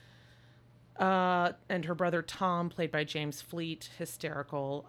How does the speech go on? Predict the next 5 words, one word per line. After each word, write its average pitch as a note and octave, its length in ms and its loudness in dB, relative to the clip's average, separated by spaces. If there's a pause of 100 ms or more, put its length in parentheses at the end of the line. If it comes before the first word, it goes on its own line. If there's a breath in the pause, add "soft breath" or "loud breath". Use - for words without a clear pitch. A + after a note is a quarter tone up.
Um, C#3+ 800 0 (320)
partners F#3+ 540 0
Gareth, F3 680 0
Simon D3+ 340 -2
Callow, C#3 520 -2